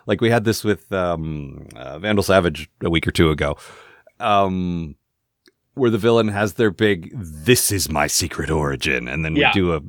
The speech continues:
Speaker 1: a whole flashback, sometimes in a different art style. It just
Speaker 2: Mm-hmm.
Speaker 1: makes me think of the Aqua Teen's Ghost of the Future Past, whatever the fuck
Speaker 2: Oh,
Speaker 1: it is.
Speaker 2: yeah.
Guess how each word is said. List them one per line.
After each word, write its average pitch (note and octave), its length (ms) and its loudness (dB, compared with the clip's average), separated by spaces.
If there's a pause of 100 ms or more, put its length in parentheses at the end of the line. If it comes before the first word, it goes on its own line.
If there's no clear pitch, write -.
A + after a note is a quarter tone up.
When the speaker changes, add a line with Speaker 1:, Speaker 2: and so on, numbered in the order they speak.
Speaker 1:
a F2+ 120 -6
whole F2+ 160 0
flashback, E2 520 0 (120)
sometimes F2 400 2
in E2 80 0
a D#2 60 -2
different D#2 240 -4
art E2 180 -4
style. F2 320 -2 (300)
It C3 100 2
just B2+ 160 2
Speaker 2:
Mm-hmm. C#3 60 2
Speaker 1:
makes B2 180 2
me B2+ 80 6
think B2 260 2
of F#2+ 200 0
the G2 260 4
Aqua A2 320 2
Teen's G#2 420 0
Ghost G#2 440 2
of F2+ 380 -2 (140)
the A#2+ 240 -2
Future G#2 460 -2
Past, G#2 500 -2 (140)
whatever G#2+ 380 -2
the A2 60 0
fuck G#3 160 2
Speaker 2:
Oh, - 40 2
Speaker 1:
it F#3+ 40 0
is. F#3+ 40 0
Speaker 2:
yeah. F#3+ 240 0